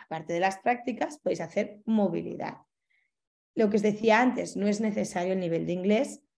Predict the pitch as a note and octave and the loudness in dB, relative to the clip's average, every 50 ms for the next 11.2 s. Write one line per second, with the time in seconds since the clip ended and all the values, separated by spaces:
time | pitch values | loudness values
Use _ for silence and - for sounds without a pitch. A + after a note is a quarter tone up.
0 | _ _ _ - A3+ A3 A3 G#3+ G#3+ G#3 - F3+ - - G#3 G3+ F#3 D#3+ E3+ E3+ | _ _ _ 0 2 2 2 0 -2 -4 -4 -6 -4 -2 0 0 0 -2 0 2
1 | G3+ A3+ G#3+ G3+ - E3+ E3 E3+ F3+ F3+ F3+ - F#3+ F#3 F#3 F#3 F3+ F3+ F3 F#3 | 2 4 4 2 0 -2 -2 -2 -4 -4 -4 -4 -4 -4 -2 -2 0 0 0 0
2 | F#3 G#3 G3+ G3+ G#3 G3+ - - F3+ F3 E3 D#3+ D#3+ D#3+ D#3+ D#3+ D#3+ D#3 - - | 0 0 0 -2 -4 -6 -6 -6 -4 -4 -4 -4 -4 -4 -4 -4 -6 -6 -8 -8
3 | - - B2 B2 B2 - - - - - _ _ _ _ _ _ _ _ - G3 | -8 -6 -6 -8 -8 -8 -10 -12 -14 -16 _ _ _ _ _ _ _ _ 2 4
4 | G3+ G#3 G#3 A#3 B3+ C4 A#3+ G3+ - - - - - F3+ E3+ E3 E3+ D#3+ - - | 4 6 8 8 8 6 6 4 2 0 0 -4 -8 -6 -6 -6 -8 -10 -12 -16
5 | - - - - F#3 D#3+ - F#3+ F3+ F3 - F3 D#3+ D#3+ - E3 D#3+ E3 D#3+ E3 | -16 -16 -12 -12 -12 -6 -4 -4 -4 -4 -6 -8 -6 -4 -4 -2 -2 -2 -2 -2
6 | E3+ F3 G#3 A3+ A#3 A3+ A#3 B3 B3+ D4 D4+ - - - _ _ _ _ _ _ | 0 2 2 2 2 2 2 2 2 2 0 -2 -8 -18 _ _ _ _ _ _
7 | _ _ _ _ _ _ - F3+ F3 F3 F3 - F#3 F3+ F3 E3+ - F3+ E3+ F3 | _ _ _ _ _ _ 0 2 2 0 -4 -6 -6 -6 -6 -4 -2 0 0 0
8 | F3 F3 - F3+ F3 E3+ E3+ - E3 - F3 E3+ E3+ E3 E3+ E3 - - F3 E3+ | 0 0 -2 -4 -4 -4 -4 -6 -6 -4 -4 -2 -2 -4 -6 -6 -6 -6 -6 -4
9 | E3+ F#3+ G#3+ A#3+ B3 A#3+ G#3 G#3 - D#3+ D#3+ D#3+ D#3+ D#3+ D#3+ E3 G3+ G3+ - F3+ | -2 0 0 2 2 0 0 -2 -4 -6 -4 -4 -4 -6 -6 -8 -8 -6 -6 -4
10 | F3+ F3+ F3 D#3+ D#3 D#3 D#3 D#3+ D#3+ D#3+ D#3+ - E3+ E3+ E3+ E3+ F#3+ G#3+ A3+ G#3 | -4 -4 -4 -6 -6 -6 -6 -6 -6 -8 -6 -6 -4 -2 -2 0 0 0 0 0
11 | C4 C#4 C#4+ C#4+ | 0 -2 -2 -2